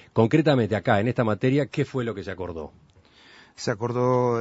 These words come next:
Speaker 2: el dragado a treinta y cuatro pies al cero de marea, en la actualidad está a treinta y dos pies al cero de marea, y, eh,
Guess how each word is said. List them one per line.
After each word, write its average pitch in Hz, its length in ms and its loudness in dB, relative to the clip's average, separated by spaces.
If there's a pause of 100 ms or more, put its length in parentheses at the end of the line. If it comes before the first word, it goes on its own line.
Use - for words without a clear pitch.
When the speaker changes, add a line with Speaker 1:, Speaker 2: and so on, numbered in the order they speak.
(120)
Speaker 2:
el 104 800 -8
dragado 104 760 -6
a 95 280 -12
treinta 98 300 -12
y - 20 -16
cuatro 107 340 -8
pies 170 360 -8
al 101 120 -8
cero 107 260 -8
de 101 100 -8
marea, 143 440 -4
en 98 140 -12
la 92 60 -12
actualidad 107 400 -8
está 107 140 -12
a - 40 -16
treinta 98 320 -10
y 101 40 -8
dos 107 160 -10
pies 147 400 -10
al 95 200 -12
cero 101 300 -12
de 98 80 -12
marea, 147 420 -6 (760)
y, 123 240 -8
eh, 110 340 -8